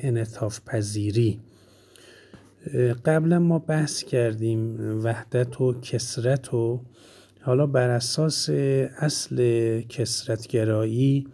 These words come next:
اه، و اصل تفاوت‌های فردی، اه، باید در مدرسه این تمام برنامه‌ها و رویه‌هایی که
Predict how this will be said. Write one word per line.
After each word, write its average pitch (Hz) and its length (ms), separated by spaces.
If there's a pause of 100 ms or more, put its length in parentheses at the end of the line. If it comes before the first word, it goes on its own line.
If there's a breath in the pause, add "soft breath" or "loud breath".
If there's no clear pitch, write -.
(480 loud breath)
اه، 110 100 (480)
و 107 160
اصل 120 560
تفاوت‌های 120 960
فردی، 120 920 (540 loud breath)
اه، - 180
باید 127 400
در 113 220
مدرسه 113 880 (1600)
این 131 200
تمام 143 440 (520)
برنامه‌ها 117 720
و 135 60
رویه‌هایی 120 880
که 123 460